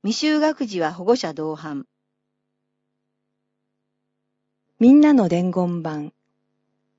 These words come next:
Speaker 2: 市内の公共施設を利用。定員のあるものは原則申し込み先着順。ないものは原則入場自由です。催し案内。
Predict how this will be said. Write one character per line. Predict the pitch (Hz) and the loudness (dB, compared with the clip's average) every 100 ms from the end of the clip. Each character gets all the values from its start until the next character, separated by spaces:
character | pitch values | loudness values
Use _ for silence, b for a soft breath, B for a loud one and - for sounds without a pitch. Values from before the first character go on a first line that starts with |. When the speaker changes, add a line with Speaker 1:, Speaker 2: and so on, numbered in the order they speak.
| _ | _
Speaker 2:
市 | - 311 | -4 2
内 | 285 240 | 4 4
の | 170 | 0
公 | - 214 233 | 0 2 2
共 | 247 240 | 2 2
施 | - | 0
設 | - 208 170 | -4 -4 -2
を | 151 | -4
利 | 135 135 | -4 -6
用。 | 143 135 - _ _ _ _ _ _ _ _ _ _ | -6 -8 -12 _ _ _ _ _ _ _ _ _ _
定 | 240 262 285 | 4 4 6
員 | 285 277 | 6 6
の | 269 | 4
あ | 262 | 2
る | 220 | 0
も | 180 | -2
の | 170 | -4
は | 147 135 - _ - | -6 -10 -16 _ -2
原 | 214 247 | -2 0
則 | 247 - | -2 -2
申 | 208 202 226 | -2 -2 -4
し | |
込 | - 226 | -2 -2
み | 220 | 0
先 | 202 208 | -2 -4
着 | 214 208 - | -4 -8 -6
順。 | 180 165 156 - _ _ _ _ _ _ _ | -6 -6 -8 -14 _ _ _ _ _ _ _
な | 220 | 4
い | 285 | 4
も | 247 196 | 4 2
の | 170 | -2
は | 143 - - | -4 -8 -4
原 | 196 | -2
則 | 220 233 - | 0 -4 -2
入 | 196 196 226 | 0 2 2
場 | 220 220 | 2 2
自 | 208 190 | 0 -2
由 | 208 208 | -2 -2
で | 143 143 | -6 -10
す。 | - _ _ _ _ _ _ _ _ _ _ _ _ _ _ _ _ _ _ _ _ _ _ _ 190 | -18 _ _ _ _ _ _ _ _ _ _ _ _ _ _ _ _ _ _ _ _ _ _ _ 2
催 | 208 269 285 | 6 6 4
し | - | 2
案 | 269 247 202 | 4 4 4
内。 | 151 131 | -2 -8